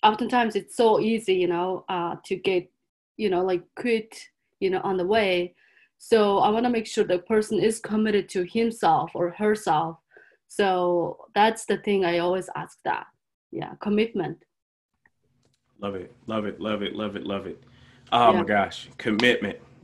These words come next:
Speaker 2: You gotta
Speaker 3: Yeah.
Speaker 2: be committed to the process. You,
Speaker 3: Yeah.
Speaker 2: yeah, that's what, that's one of the huge expectations for me. Uh, anytime I go into any new coaching relationship, I, when I do expectations, I say, "Hey, you,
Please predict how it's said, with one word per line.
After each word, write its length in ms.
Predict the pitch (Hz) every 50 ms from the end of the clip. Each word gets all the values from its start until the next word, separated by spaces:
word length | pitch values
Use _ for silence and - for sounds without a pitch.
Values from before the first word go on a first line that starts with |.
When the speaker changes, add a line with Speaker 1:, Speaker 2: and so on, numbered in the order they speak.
| _ _ _
Speaker 2:
You 120 | - 101 92
gotta 340 | 92 117 120 123 123 120 120
Speaker 3:
Yeah. 80 | 113 107
Speaker 2:
be 220 | 113 113 113 107
committed 480 | - - 107 104 101 104 101 101 92 -
to 120 | - 104
the 120 | 92 92
process. 680 | - - - 107 95 92 92 - - 82 78 - - - _ _ _ _ - - - _
You, 200 | - 127 135 131
Speaker 3:
Yeah. 160 | 185 175 170 - - - - _ - -
Speaker 2:
yeah, 300 | 110 117 117 110 101 - - -
that's 200 | 110 131 131 -
what, 220 | 131 127 110 101
that's 160 | 120 131 127
one 100 | 127 127
of 100 | 123 113
the 40 | 104
huge 380 | 98 - - 147 151 139 120 123
expectations 720 | 110 101 - - 120 104 98 - 107 101 98 101 95 -
for 120 | - 104
me. 300 | 95 98 95 92 90 - - - _ -
Uh, 360 | 101 101 95 92 92 92 - -
anytime 460 | 104 107 104 101 117 107 101 98 101
I 100 | 101 101
go 200 | 104 101 98 98
into 220 | 98 101 - - - - 110
any 240 | 113 110 110 107
new 160 | 104 101 95 -
coaching 440 | - - 101 98 95 92 - 92
relationship, 640 | 92 92 92 90 90 - 95 - - 98 92 90 -
I, 180 | 98 92 92 90 - - - - - _ _ -
when 100 | 92 101
I 100 | 110 120
do 180 | 120 120 120
expectations, 720 | 123 120 120 - 131 113 107 - 127 113 120 117 - 117 110
I 40 | 107
say, 220 | 104 - 110 98
"Hey, 380 | 98 110 110 110 98 87 87 - _
you, 280 | - 107 113 110 -